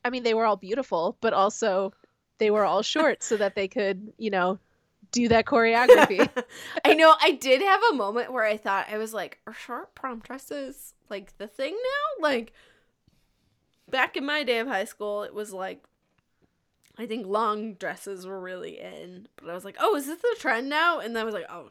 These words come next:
Speaker 2: no, they need to dance. That's what's happening here."
Speaker 1: Yeah, my, when I was a senior, I wore a long dress because I was really, um,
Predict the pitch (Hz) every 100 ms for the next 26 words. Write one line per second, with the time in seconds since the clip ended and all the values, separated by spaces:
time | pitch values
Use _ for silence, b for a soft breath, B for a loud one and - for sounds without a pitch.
0 | 165 123 92 165 175 - - - - -
1 | - - - - - - - - - 208
2 | - 349 330 294 B B B B B _
3 | 240 - 226 233 285 392 427 415 269 262
4 | 240 294 359 349 - - 254 233 220 208
5 | 202 196 - - 277 330 277 220 196 196
6 | 196 196 185 185 - 220 - 202 196 196
7 | 190 202 202 196 185 180 185 - 180 175
8 | 170 170 170